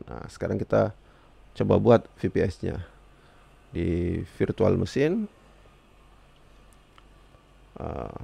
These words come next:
ini kalau milih virtual machine ada milih O S, tapi kalau kita dicek app katalog, nah, kita tinggal pilih ap-, aplikasi-aplikasinya yang tersedia. Nah, kita pilih Cyber Panel. Nah, Cyber Panelnya di sini pakai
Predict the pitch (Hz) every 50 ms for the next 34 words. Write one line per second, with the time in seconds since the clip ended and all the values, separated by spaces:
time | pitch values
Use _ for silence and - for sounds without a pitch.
0 | 107 113 101 104 - 104 107 104 101 90 - - 98 98 101 101 - 104 - -
1 | 98 95 95 104 - - 123 - - - 92 90 87 85 85 85 87 95 90 -
2 | - - - 101 98 - - 90 - - 80 80 87 - - - - - - 90
3 | 90 90 - - - 95 95 92 90 87 - - - - - - - - - -
4 | - 73 87 - - 104 98 - - - - 101 - _ - 98 95 - 92 92
5 | 90 - - - - - - - - 71 - - - 95 98 - 107 101 101 -
6 | - 120 117 117 113 - - 98 - - - - _ - 101 - - 104 - 104
7 | 92 - 110 101 - - 98 104 104 - 113 104 104 101 104 101 98 - - -
8 | 104 95 98 95 - - _ _ - - - - - - - - - 64 67 -
9 | - - 85 - - 98 101 117 - - 90 90 92 - - - - 85 80 76
10 | 60 - - - - - - - - - - - - - - - - - _ _
11 | _ _ _ _ _ _ - - - _ _ _ _ _ _ _ - - - -
12 | - - - - - 104 92 98 104 104 - 113 110 117 123 131 139 135 135 127
13 | 135 143 160 160 143 120 110 - - 127 131 135 139 - 127